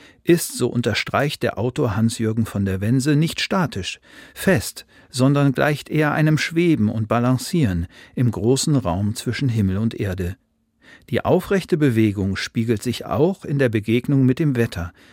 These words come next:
mit der Atmosphäre, wenn Menschen die Welt im Freien durchwandern. Noch eine Parallele also.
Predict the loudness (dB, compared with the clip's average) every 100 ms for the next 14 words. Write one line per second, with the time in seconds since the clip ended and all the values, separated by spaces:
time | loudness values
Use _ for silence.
0 | _ -6 -2 -4 -2 -2 -2 0 0 0
1 | -2 -6 -10 _ _ -4 0 2 2 2
2 | 0 2 2 2 0 0 0 0 0 -4
3 | -2 -2 -2 -4 -2 -2 -2 -4 -4 -8
4 | _ _ _ _ -20 -20 -20 _ _ 2
5 | 4 2 -2 -2 -2 -2 -4 0 2 4
6 | 4 2 0 -2 -2 -4